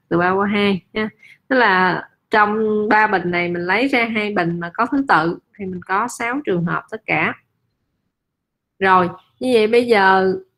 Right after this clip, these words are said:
ờ, từ cái phân tích bài toán như thế này, nếu như áp dụng giải thuật tìm kiếm theo chiều rộng để tìm cái gon cần tìm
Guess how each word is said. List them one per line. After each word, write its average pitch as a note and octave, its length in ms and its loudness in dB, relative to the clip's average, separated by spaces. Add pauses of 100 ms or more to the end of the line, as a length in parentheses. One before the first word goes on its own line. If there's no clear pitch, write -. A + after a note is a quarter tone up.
ờ, F#3+ 420 -4
từ F#3+ 260 2
cái D4 360 2
phân A#3+ 180 -2
tích C#4+ 200 0
bài F#3+ 120 2
toán A#3 320 4
như E4+ 140 4
thế C4+ 140 2
này, A#3 160 0
nếu G#3+ 220 0
như E4 160 6
áp - 200 -4
dụng F3+ 240 -2
giải G#3+ 120 -2
thuật A3+ 240 -12
tìm F#3 180 -4
kiếm B3 280 -4
theo D4+ 200 4
chiều F#3+ 140 2
rộng F3+ 420 2
để G3 500 0 (1080)
tìm F#3 300 2
cái G#3 400 -2
gon G#3+ 340 2
cần F3 240 0
tìm F3 220 0